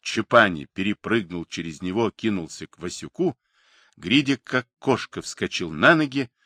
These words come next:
и сзади раскроил врагу голову шестопёром. Это была небольшая собственной выдумки военная хитрость Гриди,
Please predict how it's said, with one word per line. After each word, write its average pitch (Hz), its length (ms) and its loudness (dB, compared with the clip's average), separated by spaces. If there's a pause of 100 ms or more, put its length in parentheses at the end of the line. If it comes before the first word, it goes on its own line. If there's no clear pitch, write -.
(260)
и 120 120 2
сзади 135 760 2
раскроил 113 600 -2
врагу 107 420 -4
голову 101 380 -2
шестопёром. - 760 -12 (1000)
Это 143 240 4
была 170 300 8
небольшая 139 720 8
собственной 104 840 2
выдумки 127 560 0
военная 110 640 4
хитрость - 800 -6
Гриди, 85 540 -8